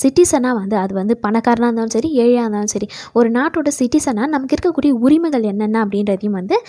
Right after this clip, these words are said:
நம்ம constitution வந்து தெளிவா சொல்லியிருப்பாங்க. And fourth thing என்ன அப்படின்னு பார்த்தீங்கன்னா, so ஒரு constitution அப்படின்றது இப்போ present லைஃப்ஸை மட்டும், ஆ, mean பண்ணி வந்து இருக்காது. ஓகேங்களா? So, ஃப்யூச்சரில் அந்த சொ-, அந்த சொசைட்டி வந்து எப்படிலாம் மாறணும்.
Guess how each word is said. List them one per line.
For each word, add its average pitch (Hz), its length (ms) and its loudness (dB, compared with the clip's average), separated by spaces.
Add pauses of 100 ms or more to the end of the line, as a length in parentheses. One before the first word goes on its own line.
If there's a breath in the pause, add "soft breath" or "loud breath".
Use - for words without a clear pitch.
(200 loud breath)
நம்ம 262 280 -2
constitution 247 420 -2
வந்து 247 200 0 (100)
தெளிவா 202 200 2 (140)
சொல்லியிருப்பாங்க. 185 440 -4 (360 loud breath)
And 294 140 -2
fourth 403 360 2
thing 320 140 0
என்ன 247 300 0
அப்படின்னு 214 280 -2
பார்த்தீங்கன்னா, 196 360 0 (280 loud breath)
so 294 320 0 (300)
ஒரு 285 200 2
constitution 330 580 0
அப்படின்றது 247 360 0
இப்போ 294 300 -2
present 349 380 -2 (140)
லைஃப்ஸை 247 360 2
மட்டும், 233 480 -4 (140)
ஆ, 214 240 2
mean 254 340 0
பண்ணி 226 200 0
வந்து 220 240 0
இருக்காது. 202 400 -2
ஓகேங்களா? 285 240 -4
So, - 380 -6
ஃப்யூச்சரில் 349 440 2
அந்த 262 320 0
சொ-, 214 120 0 (120)
அந்த 214 280 0
சொசைட்டி 254 380 0
வந்து 226 200 -2
எப்படிலாம் 220 400 0
மாறணும். 202 220 -6